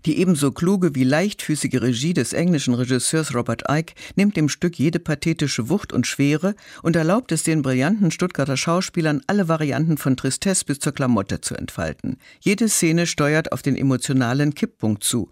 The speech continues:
und unter allen Figuren öffnet sich ein doppelter Boden. Ein Wort, eine Geste zu viel und aus kumpelhaftem Partygelaber wird schiere Aggression, aus lauendem Taktieren spontane Kumpanei,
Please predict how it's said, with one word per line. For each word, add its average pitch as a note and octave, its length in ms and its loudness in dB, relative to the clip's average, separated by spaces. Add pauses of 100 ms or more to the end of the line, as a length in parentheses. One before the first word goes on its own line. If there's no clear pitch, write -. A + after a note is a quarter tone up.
(120)
und - 140 0
unter C3 260 -2
allen G#3+ 220 4
Figuren D#3+ 500 0
öffnet C#3+ 300 -2
sich C3+ 240 -6
ein D3+ 160 0
doppelter G#2+ 420 -2
Boden. A2+ 560 -2 (100)
Ein C3 220 2
Wort, F#3 300 0
eine B2 160 2
Geste E3 320 0
zu - 120 -2
viel A3 300 2 (380)
und - 180 0
aus D#3 220 0
kumpelhaftem E3+ 680 2
Partygelaber C3 840 0
wird - 140 -6
schiere - 420 0
Aggression, C#3+ 640 2 (300)
aus D3 180 2
lauendem C#3+ 480 2
Taktieren F3 680 0
spontane C3+ 520 0
Kumpanei, D#3 600 0